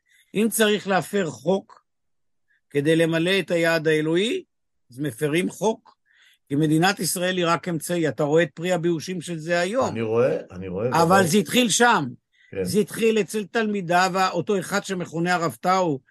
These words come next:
Speaker 1: שאנחנו יודעים בדיוק מי זה האיש,
Speaker 2: כן.
Speaker 1: ודומיו, במה שקראו ישיבות הקו.
Speaker 2: טוב.
Speaker 1: הרעיון המרכז-, הרעיונות האלה שהבשילו,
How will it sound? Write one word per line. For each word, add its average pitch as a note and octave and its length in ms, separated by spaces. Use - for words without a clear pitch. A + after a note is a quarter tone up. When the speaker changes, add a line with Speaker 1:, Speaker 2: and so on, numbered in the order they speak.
Speaker 1:
שאנחנו D3 320
יודעים E3+ 240
בדיוק G3+ 420
מי G#3+ 140
זה F3 180
האיש, E3+ 480
Speaker 2:
כן. C3+ 240
Speaker 1:
ודומיו, F#3 460
במה F#3+ 200
שקראו G#3+ 400
ישיבות G3 500
הקו. F3+ 220
Speaker 2:
טוב. - 120
Speaker 1:
הרעיון G#3 640
המרכז-, G#3+ 540
הרעיונות F#3 640
האלה G3+ 440
שהבשילו, C#3 920